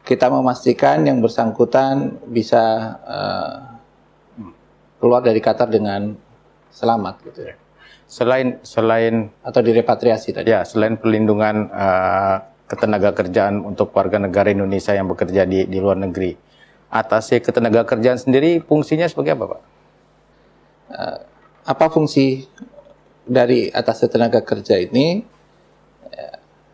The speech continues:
Speaker 1: kita ditempatkan, a-, dasarnya adalah karena ada amanat dari undang-undang untuk
Speaker 2: Hmm.
Speaker 1: memberikan, eh, perlindungan kepada khususnya pekerja migran Indonesia di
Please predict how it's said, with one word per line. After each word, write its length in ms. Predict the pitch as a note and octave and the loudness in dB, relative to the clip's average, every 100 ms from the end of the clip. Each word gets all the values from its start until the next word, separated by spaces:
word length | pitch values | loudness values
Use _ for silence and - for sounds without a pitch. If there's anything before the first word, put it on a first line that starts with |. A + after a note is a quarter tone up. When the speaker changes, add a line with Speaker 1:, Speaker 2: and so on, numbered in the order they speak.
| _ _ _ _ | _ _ _ _
Speaker 1:
kita 240 | - C#3 | 0 2
ditempatkan, 560 | C#3+ C3 B2 A#2 C#3+ D#3+ - - | 2 2 2 2 2 2 0 -6
a-, 340 | - F#2+ - - | -10 -8 -8 -2
dasarnya 560 | A#2+ A2+ A#2+ G#2+ D3+ | 0 2 0 2 2
adalah 240 | A#2 A2 B2+ | 4 2 2
karena 320 | A2 A2 A2 | 2 2 2
ada 240 | B2 B2+ B2 | 2 2 0
amanat 320 | G#2+ A#2+ B2 | 0 0 0
dari 200 | G2+ F#2+ | 0 0
undang-undang 600 | G2+ F#2+ G2 F2 D#2+ - _ _ _ _ - | -2 -2 -4 -4 -6 -10 _ _ _ _ -6
untuk 240 | A2 C3 | -2 0
Speaker 2:
Hmm. 120 | A#2 A2+ | 0 0
Speaker 1:
memberikan, 480 | G2+ G#2 C3 D#3 - _ _ _ _ _ _ - | 0 2 0 0 -6 _ _ _ _ _ _ -4
eh, 520 | G2+ G2 G2 G2+ G2+ - _ | -2 0 0 0 -2 -4 _
perlindungan 720 | - A2 G#2+ G#2+ A2+ C3+ D3 | -2 0 0 0 2 2 0
kepada 760 | - - G2+ A2 A#2 B2+ C3 C#3 _ _ _ _ _ _ _ _ _ _ - | -2 0 0 4 2 2 -4 -12 _ _ _ _ _ _ _ _ _ _ -4
khususnya 420 | A#2+ A2+ - C#3 | 0 0 0 0
pekerja 380 | - - G#2+ A2+ | 0 0 2 2
migran 340 | G#2+ A#2 A2+ | 2 2 2
Indonesia 720 | G#2 G2 G2+ G2 B2+ C3+ C#3 _ _ _ _ _ _ | 0 0 -2 2 2 2 -4 _ _ _ _ _ _
di 340 | A2+ A#2 C3 | 0 2 0